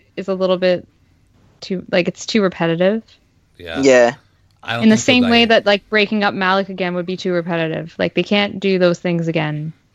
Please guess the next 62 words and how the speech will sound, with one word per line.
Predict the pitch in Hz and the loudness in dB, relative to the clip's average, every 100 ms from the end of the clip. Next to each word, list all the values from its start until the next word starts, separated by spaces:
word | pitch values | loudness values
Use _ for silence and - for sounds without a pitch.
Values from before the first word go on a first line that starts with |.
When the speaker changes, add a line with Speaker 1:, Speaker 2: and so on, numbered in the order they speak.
| - | -18
Speaker 2:
Add | - 92 | -12 -12
Todd. | - 92 85 87 - _ _ _ _ _ _ _ _ _ - | -10 -8 -8 -10 -16 _ _ _ _ _ _ _ _ _ 0
Speaker 3:
Add | 240 131 | 2 2
Todd. | - - | 2 0
Although | - 156 156 | 4 6 6
Malik | 156 165 190 147 | 6 4 4 2
actually | 147 143 - 147 | 0 0 -4 -4
broke | 123 131 131 135 | -2 0 0 0
up, | 123 _ | -2 _
though, | 113 113 | -4 -2
like, | 123 120 | -2 -2
but | 120 - _ - | -6 -8 _ -10
in | 135 | -6
the | |
books, | 120 113 87 | -4 -4 -4
so, | - 113 | -4 0
like, | 104 104 | 0 -2
Speaker 1:
I | 226 | -2
Speaker 3:
they'll | 240 | 2
probably | 262 240 214 | 2 2 0
Speaker 1:
know. | 202 _ - | -6 _ -12
Speaker 3:
do | |
that | 220 151 - _ | -8 -8 -10 _
if | 135 - | -6 0
they | 127 | 2
Speaker 2:
Yeah. | |
Speaker 3:
get | 120 | 4
a | - | 2
Speaker 1:
They | |
Speaker 3:
season | - 113 123 - _ | -2 -12 -14 -18 _
four. | 110 107 117 _ _ _ _ | -6 -4 -6 _ _ _ _
Speaker 1:
Yeah, | 247 233 185 | 0 0 0
they | 220 240 | 0 0
probably | 277 277 349 | 2 2 0
will | 240 233 | -2 -4
do | 240 240 | -4 -2
that | 262 277 - | 0 -2 -6
storyline, | - 262 277 269 269 | -6 -2 0 0 -2
but | 233 | -2
it'll | 214 | -2
probably | 220 214 | 0 0
be, | 202 | 0
like, | 196 190 | -2 -2
further | 190 180 | -2 -2
down | 175 175 | -2 -2
the | |
line. | 180 175 170 180 - - | -2 -2 -2 -6 -12 -4
But | 220 | 0
the | 233 | 0
thing | - 294 | 4 4
that | 311 | 6
makes, | 247 240 - - _ | 4 0 -4 -18 _
that | 226 170 | -2 0
makes | 190 202 214 - | -4 -6 -4 0
me | 226 | -2
wonder, | 180 180 214 285 | 0 0 4 4
though, | 302 311 330 | 6 4 2
is, | - 233 | -2 0
like, | 214 202 | 2 0
the | - | -4
fact | - 208 208 | -2 -2 -2
that | 208 | -6